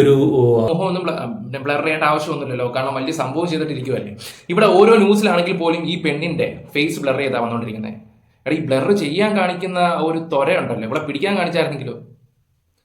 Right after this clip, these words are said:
Speaker 2: ഛെ, അല്ല, ഞാൻ ചോദിച്ചോട്ടെ, ഇപ്പൊ ഞാൻ അവിടുത്തെ എഡിറ്റിംഗ് ഇരിക്കുമ്പോ ഇവിടെ മനസ്സാക്ഷിയുള്ളവർ ആരെങ്കിലും ചെയ്യും ഇവിടെ, ഇവിടെ ഫോട്ടോ ബ്ലർ ചെയ്യുന്നത്? ഇപ്പൊ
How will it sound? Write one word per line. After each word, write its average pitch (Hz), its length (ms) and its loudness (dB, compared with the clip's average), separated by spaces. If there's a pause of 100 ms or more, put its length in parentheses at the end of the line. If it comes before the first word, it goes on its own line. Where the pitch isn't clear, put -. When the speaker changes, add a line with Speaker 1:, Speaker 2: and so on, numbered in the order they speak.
(100)
Speaker 2:
ഛെ, 233 100 -4 (460)
അല്ല, 196 120 2 (380)
ഞാൻ 180 180 -2
ചോദിച്ചോട്ടെ, 135 320 -4
ഇപ്പൊ 160 160 -6
ഞാൻ 151 160 -4 (120)
അവിടുത്തെ 156 260 -4
എഡിറ്റിംഗ് 139 300 -8
ഇരിക്കുമ്പോ 123 240 -6
ഇവിടെ 139 100 -6 (100)
മനസ്സാക്ഷിയുള്ളവർ 139 720 -6
ആരെങ്കിലും 120 360 -6
ചെയ്യും 113 140 -8
ഇവിടെ, 113 140 -6
ഇവിടെ 110 160 -8
ഫോട്ടോ 113 220 -8
ബ്ലർ 110 240 -8
ചെയ്യുന്നത്? 113 320 -12 (380)
ഇപ്പൊ 190 120 -8